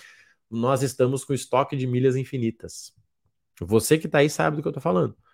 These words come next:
Se você chegar no grupo e falar, "Galera, é o seguinte, eu preciso de cento e cinquenta mil milhas da Latam por vinte e cinco", meia dúzia te oferece lá.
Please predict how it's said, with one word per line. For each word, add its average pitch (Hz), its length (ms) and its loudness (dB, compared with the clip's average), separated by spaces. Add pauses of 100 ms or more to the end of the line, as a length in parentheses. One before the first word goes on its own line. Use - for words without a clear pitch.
(340)
Se - 80 -10
você 110 200 2
chegar 180 240 0
no 185 100 2
grupo 156 240 2
e - 40 -18
falar, 139 180 4
"Galera, 147 320 8
é - 20 8
o - 20 6
seguinte, 156 220 -2
eu 143 80 2
preciso 156 220 -8
de 135 60 -10
cento 180 200 0
e 175 60 -8
cinquenta 175 320 -2
mil 156 120 0
milhas 147 240 4
da 135 120 4
Latam 131 280 4
por 131 140 -4
vinte 113 200 -6
e - 20 -16
cinco", 156 440 -8 (240)
meia 156 380 6
dúzia 139 180 4
te 139 120 2
oferece 135 420 0
lá. 127 140 -4